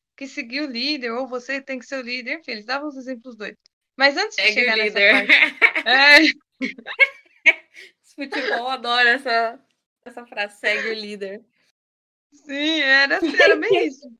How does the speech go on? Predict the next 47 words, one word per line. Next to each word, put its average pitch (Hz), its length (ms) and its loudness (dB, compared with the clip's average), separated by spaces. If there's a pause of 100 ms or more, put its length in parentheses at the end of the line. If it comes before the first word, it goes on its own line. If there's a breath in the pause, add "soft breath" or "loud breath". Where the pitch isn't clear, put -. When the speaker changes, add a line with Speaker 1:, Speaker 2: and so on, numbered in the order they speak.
(120)
Speaker 1:
Antes 294 260 -2
de 277 100 -12
chegar 254 300 0
nessa 233 240 -6
parte 214 360 -6
do 196 100 -20
livro, 233 440 -6 (200)
tinha 269 300 -6
essas 294 300 -6
fábulas. 202 460 -2 (140)
E 254 140 -8
uma 330 200 -4
fábula 269 360 -8
que 269 100 -16
eu 254 60 -8
lembro 240 220 -8
até 311 240 -4
hoje 247 340 -2 (560)
era 226 220 -2
a 247 60 0
história 254 520 -4
de 226 160 -14
um, 233 400 -8
não, 320 360 -6
não 302 140 -4
é 370 80 0
uma 302 160 2
fábula 247 400 -4
clássica, 240 560 -2
né, 240 120 -8
mas 240 220 -10
enfim, 269 220 -12
é 240 140 -2
uma 302 180 -4
fábula 285 360 -6
porque - 240 -20
tem 226 160 -10
animal 208 360 -10
e 202 60 -20
tudo 208 180 -20
mais. 180 140 -20 (800)
É 233 100 2
a 262 60 2
história 269 420 -2
de 226 100 -10
um 254 60 -6
lenhador 262 720 -2